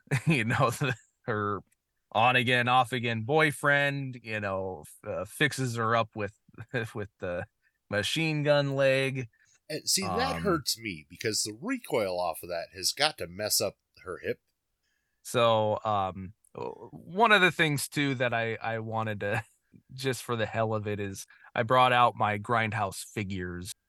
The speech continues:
Speaker 1: that none of you can see, but
Speaker 2: He's
Speaker 1: you know,
Speaker 2: currently
Speaker 1: here's
Speaker 2: playing
Speaker 1: the,
Speaker 2: with Rose McGowan.
Speaker 1: the Cherry figure and,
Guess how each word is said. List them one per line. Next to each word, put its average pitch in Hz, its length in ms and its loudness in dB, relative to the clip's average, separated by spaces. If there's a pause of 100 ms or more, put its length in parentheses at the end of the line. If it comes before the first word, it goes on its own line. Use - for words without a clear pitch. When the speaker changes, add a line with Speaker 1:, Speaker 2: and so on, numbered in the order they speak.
Speaker 1:
that 104 200 0
none 104 180 -2
of 95 80 -4
you 90 140 -8
can 85 140 -10
see, 92 280 -6
but 80 160 -10 (220)
Speaker 2:
He's 107 180 0
Speaker 1:
you - 80 -2
know, 113 80 2
Speaker 2:
currently 98 220 0
Speaker 1:
here's 98 140 -4
Speaker 2:
playing 98 200 0
Speaker 1:
the, 90 60 -4
Speaker 2:
with 90 160 -10
Rose 90 220 -4
McGowan. 82 400 -4 (220)
Speaker 1:
the 87 220 -10
Cherry 107 400 -2
figure 90 640 -6
and, 82 300 -8